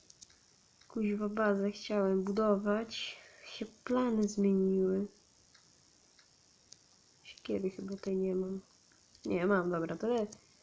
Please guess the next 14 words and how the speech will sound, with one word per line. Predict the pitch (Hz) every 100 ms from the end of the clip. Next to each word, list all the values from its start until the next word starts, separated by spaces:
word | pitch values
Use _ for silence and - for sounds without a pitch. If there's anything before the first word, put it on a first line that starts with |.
| - _ _ _
to | 240
jedziemy | 233 226 196 196 196 196 190 170
w | 190
zalesie, | 180 175 175 - - - _
bardziej | 190 185 190 180 175 175
zalesie. | 175 175 175 180 180 - 190 196 - - - - _ - _ _ - - - _ _ _ - - - - - - - _ - - - - - - _ - - - - - - - - - - _ _ _ - 202
A | 202
po | 233
prostu | 226 226 226 -
tereny, | 208 220 214 208 196
gdzie | 190 190 190 190 185
jest | 190 185
więcej | 202 196 190 180
lasów. | 180 180 -